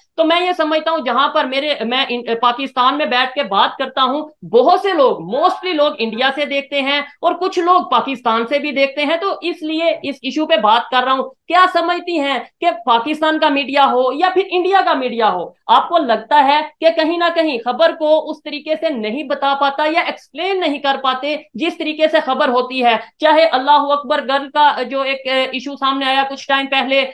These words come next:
और वो ये बताया गया India में मुसलमानों को अबाए से या, अ, हिजाब से पाबंदी की जा रही है,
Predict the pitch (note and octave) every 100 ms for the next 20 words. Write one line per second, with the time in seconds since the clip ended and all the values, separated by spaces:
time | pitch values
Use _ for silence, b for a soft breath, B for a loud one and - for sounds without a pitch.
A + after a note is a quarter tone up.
0 | - C#4+ C#4+ D4+ D4 C4+ C#4 C#4 C#4 C#4
1 | C#4+ C#4 C4 C4+ C#4 C4+ C4+ C4+ C#4 C4+
2 | C4+ C4+ C4+ C4+ B3 A#3+ B3+ C4 C4 C4+
3 | C4 B3+ B3+ B3 A3 A#3+ A3 A3 B3 B3+
4 | B3+ C4 C4 B3 B3+ C4 C4 B3 B3 B3
5 | B3 B3 B3+ B3 B3